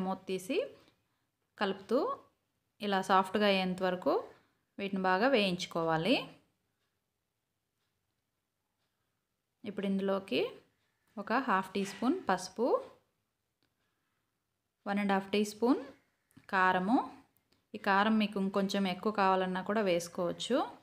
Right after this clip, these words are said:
తర్వాత వన్ అండ్ హాఫ్ టీ స్పూన్ ధనియాల పొడి. ఇవన్నీ వేసుకొని బాగా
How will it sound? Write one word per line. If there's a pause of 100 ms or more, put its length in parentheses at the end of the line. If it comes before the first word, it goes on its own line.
(440)
తర్వాత (480)
వన్
అండ్
హాఫ్
టీ (100)
స్పూన్ (800)
ధనియాల
పొడి. (520)
ఇవన్నీ (100)
వేసుకొని (720)
బాగా